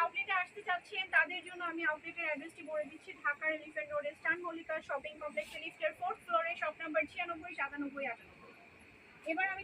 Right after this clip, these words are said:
চলে যাব লাস্ট একটা কালারে। তো এই ভিডিওর হচ্ছে এটা লাস্ট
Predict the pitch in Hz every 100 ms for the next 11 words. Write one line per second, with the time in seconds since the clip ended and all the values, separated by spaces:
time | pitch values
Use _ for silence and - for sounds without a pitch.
0 | 381 381 370 359 294 262 269 302 330 311
1 | 311 311 294 262 277 339 - 285 302 294
2 | 302 311 339 320 302 - 262 262 240 233
3 | 277 -